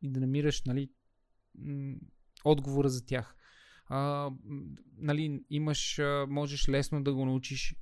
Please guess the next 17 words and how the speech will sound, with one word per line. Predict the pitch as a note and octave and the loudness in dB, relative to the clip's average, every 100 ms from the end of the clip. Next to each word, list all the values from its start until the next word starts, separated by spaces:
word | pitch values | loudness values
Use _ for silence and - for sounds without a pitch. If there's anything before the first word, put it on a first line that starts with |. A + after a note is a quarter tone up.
| - | -6
не | C3 C3+ C3+ C3 | -2 2 4 2
е | C3 | 2
задължително, | C3 C#3 C3 C3+ C3+ C3+ C3 C3 C3 - - | 0 0 0 0 -2 0 0 0 -4 -8 -10
а, | C#3+ C3+ C3+ C3+ - _ _ _ _ _ _ _ _ _ | -4 -2 -2 -4 -14 _ _ _ _ _ _ _ _ _
висшето | C3+ C#3 - - | -6 -2 2 2
образование. | C3 C3+ B2+ B2+ C3 B2+ C3 B2+ B2+ _ - - - _ - _ | 4 2 2 0 -2 0 -2 -4 -6 _ -16 -16 -20 _ -20 _
Да, | C#3 C3+ | 2 2
има | D#3 D3+ | 2 2
други | C3 D3 E3 F3+ - | 2 2 2 0 -2
задължителни | C3+ C3 C3+ B2+ C3+ C3 B2 | -4 0 2 2 0 0 0
неща, | B2 - C3 | -4 -4 -4
като | - B2+ | -4 -6
да | B2+ | -6
речем | B2 B2+ C3 | -6 -6 -4
английски | C3 C3+ C3 - C3 | 0 0 0 -2 0
език, | B2+ B2+ C3+ - - - | 0 -2 -6 -10 -20 -14
а, | C3+ | -6